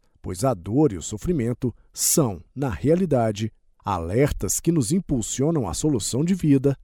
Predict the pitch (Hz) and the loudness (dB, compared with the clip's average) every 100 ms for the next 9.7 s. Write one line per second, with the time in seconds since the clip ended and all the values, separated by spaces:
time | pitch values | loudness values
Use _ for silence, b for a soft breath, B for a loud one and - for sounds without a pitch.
0 | _ 220 - 139 117 - 165 120 113 90 | _ -2 2 2 2 2 2 2 0 -2
1 | 85 - _ _ _ _ _ _ _ _ | -8 -12 _ _ _ _ _ _ _ _
2 | _ 196 214 190 - 170 107 - 135 185 | _ 0 0 0 0 0 0 -2 0 0
3 | - 165 160 175 - 185 107 90 123 160 | 0 0 0 -2 0 0 0 0 0 2
4 | 117 85 95 131 123 175 175 165 180 127 | 0 -2 -2 -2 0 0 2 2 0 0
5 | 127 156 - 107 90 - _ _ _ - | -2 -4 -4 -6 -8 -12 _ _ _ 2
6 | 151 101 - 147 131 101 87 - 120 104 | 4 2 -2 0 -2 -4 -8 -6 -4 -4
7 | - 117 117 131 156 139 165 - 120 _ | -2 -2 -2 -2 -2 -2 -2 -2 -4 _
8 | - 139 139 123 - 190 160 98 - 143 | -4 -2 -2 -4 0 2 2 -2 -2 0
9 | 151 143 95 92 87 80 | 2 0 -6 -10 -12 -14